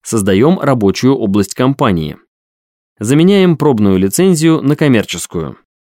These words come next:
Добавляем адреса пользователей. Рассылаем приглашение. До этого момента администратор все делает в облаке,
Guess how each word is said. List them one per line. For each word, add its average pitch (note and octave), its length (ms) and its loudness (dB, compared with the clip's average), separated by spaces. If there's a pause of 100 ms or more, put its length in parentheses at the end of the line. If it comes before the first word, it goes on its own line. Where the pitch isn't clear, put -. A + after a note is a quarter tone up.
(480)
Добавляем C#3+ 640 2
адреса C3 440 0
пользователей. E2+ 800 -4 (640)
Рассылаем D#3 600 0
приглашение. F#2+ 800 -2 (1500)
До C3 140 -2
этого G2+ 300 2
момента B2+ 500 2
администратор D3 680 0
все - 280 0
делает C#3 380 0
в A2+ 80 -4
облаке, F#2 500 -4